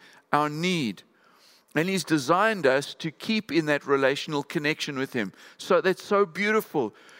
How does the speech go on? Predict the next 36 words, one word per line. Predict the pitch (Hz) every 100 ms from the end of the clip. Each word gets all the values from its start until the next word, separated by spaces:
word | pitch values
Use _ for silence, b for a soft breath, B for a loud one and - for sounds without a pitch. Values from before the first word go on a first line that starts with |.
| B -
You | 160
know, | 165
in | - 202
our | 196 175
weakness, | 190 233 - 180 -
Paul | - 180 156
says, | - 147 143 143 - B B B
we | 160
find | 156 170 160 156
our | 147 139
strength. | - 151 127 101 - - _ b b b
And | 147 151
so | 180
we | 165 170
boast | - 180 226 220 -
in | 196
our | 165
weaknesses | 156 208 - 160 143 151 139
that | 156 147
we | 160 196
might | 202 170 170 - - B B
draw | 135 151 185 175
more | 156 208 226
from | 202 185 139
his | 127 - 214 208
strength | - - 185 123 - - B B B
in | 143 147
our | 139
time | - 151 143
of | 131 120
need. | 123 113 - _ -
Isn't | 165
that | 196 190
so | - 175
good? | 160 175 185 - _ _ _ _ _ _ _ - B B -
So | 185 170 165